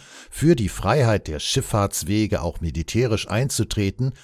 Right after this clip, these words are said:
wurde aus meiner Sicht viel zu wenig und schon gar nicht radikal gestellt.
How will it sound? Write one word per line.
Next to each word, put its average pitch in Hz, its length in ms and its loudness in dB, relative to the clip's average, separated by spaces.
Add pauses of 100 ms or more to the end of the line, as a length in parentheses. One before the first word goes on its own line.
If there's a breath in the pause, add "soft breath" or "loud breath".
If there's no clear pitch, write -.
(180 loud breath)
wurde 160 280 4
aus - 200 0
meiner 147 280 4
Sicht 123 300 -2
viel 131 240 0
zu 107 220 -2
wenig 127 460 0
und 98 140 -2
schon 101 160 0
gar 92 180 0
nicht 80 240 -6
radikal 95 480 -2
gestellt. - 540 -8